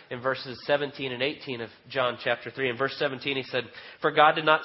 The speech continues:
send his Son into the world to condemn the world, but in order that the world might be saved through him." We like verse seventeen. In our culture, people like that very much, that Jesus says, "I didn't come to condemn the world, I came to save." And people go, "Yes."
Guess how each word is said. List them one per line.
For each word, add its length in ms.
send 160
his 160
Son 180
into 180
the 100
world 280
to 80
condemn 480
the 80
world, 400
but 140
in 140
order 440
that 160
the 80
world 340
might 240
be 120
saved 340
through 200
him." 320
We 100
like 260
verse 260
seventeen. 580
In 80
our 200
culture, 280
people 260
like 200
that 140
very 160
much, 220
that 120
Jesus 320
says, 140
"I 80
didn't 200
come 200
to 60
condemn 340
the 80
world, 240
I 120
came 160
to 80
save." 240
And 80
people 180
go, 80
"Yes." 280